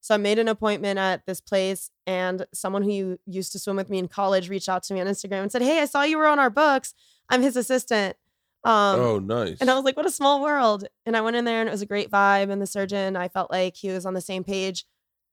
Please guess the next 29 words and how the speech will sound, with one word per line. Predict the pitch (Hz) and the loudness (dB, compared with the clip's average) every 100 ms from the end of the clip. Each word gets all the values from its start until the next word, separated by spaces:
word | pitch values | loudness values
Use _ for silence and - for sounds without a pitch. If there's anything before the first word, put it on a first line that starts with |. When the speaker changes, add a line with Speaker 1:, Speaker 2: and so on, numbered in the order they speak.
| _ - | _ -2
Speaker 1:
And | 247 | 0
he | |
said, | 240 233 | 0 4
"Yeah, | 277 294 | 4 4
we | 226 | 0
can | 233 240 | -4 -2
schedule | - 233 277 | 0 0 0
you | 233 | 0
<laughs> | 233 | 0
next | - 233 | 0 -2
week." | 247 220 208 _ _ _ _ _ - | 0 -2 -4 _ _ _ _ _ 4
And | 240 | 4
I | |
was | 240 240 | 4 2
just | 254 | 0
like, | 269 247 220 202 _ _ | 4 4 2 -4 _ _
Speaker 2:
"What?" | 123 170 - _ _ | -2 -2 -4 _ _
Speaker 1:
<laughs> | - - - - - _ - - | -14 -14 -16 -16 -16 _ -4 0
Speaker 2:
So | 208 151 | 4 4
then, | 156 156 | 2 0
so | - 170 | 2 2
the, | 170 160 | 2 2
all | 160 | 4
of | 180 | 4
a | |
sudden, | 175 214 190 165 143 _ _ _ _ _ _ _ _ _ _ - | 4 2 2 -2 -8 _ _ _ _ _ _ _ _ _ _ -4
I, | 143 147 | -2 -4
it's | 151 135 | -4 0
like, | 156 | -2